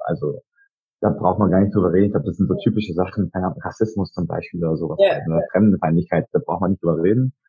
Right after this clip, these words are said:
Speaker 2: Ja.
Speaker 1: Aber ansonsten muss einfach die Chemie passen. Wie gesagt, also ich, ich bin Freund von direkt offen sein, direkt mit Leuten reden und ich bin kein Freund von, wir gehen erst mal auf drei Dates und nach dem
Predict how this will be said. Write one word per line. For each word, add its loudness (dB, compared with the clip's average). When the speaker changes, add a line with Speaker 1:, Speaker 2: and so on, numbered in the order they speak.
Speaker 2:
Ja. 4
Speaker 1:
Aber 0
ansonsten 2
muss 4
einfach 4
die -6
Chemie 2
passen. -4
Wie 4
gesagt, 2
also 0
ich, 0
ich -4
bin 4
Freund 0
von 0
direkt 4
offen 2
sein, 4
direkt 2
mit 0
Leuten 4
reden 2
und 0
ich -4
bin 2
kein 2
Freund 0
von, 2
wir 2
gehen 2
erst -2
mal -2
auf -6
drei 0
Dates 2
und -8
nach -2
dem -10